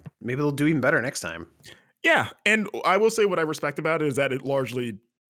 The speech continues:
Speaker 2: does its own thing. It's not a retelling of any of the games. It, and even the most blatant sort of, like, references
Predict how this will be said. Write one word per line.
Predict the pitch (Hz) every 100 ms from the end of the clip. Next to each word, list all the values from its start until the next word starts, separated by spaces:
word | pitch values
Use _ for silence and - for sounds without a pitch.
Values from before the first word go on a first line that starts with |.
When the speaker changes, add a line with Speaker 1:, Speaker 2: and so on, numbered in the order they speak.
| -
Speaker 2:
does | 123 117
its | 104
own | 117 92
thing. | 101 90 95
It's | 117 -
not | 131 123
a |
retelling | 120 123 123 113 113
of | 104
any | 113 117
of |
the | 107
games. | 107 104 101 101
It, | 139 113 - _ - - 170
and | 196
even | 254 254
the | 202
most | 180 175 135
blatant | 127 139 160 147 -
sort | 135
of, | 110
like, | 95
references | 104 123 147 120 135 131 113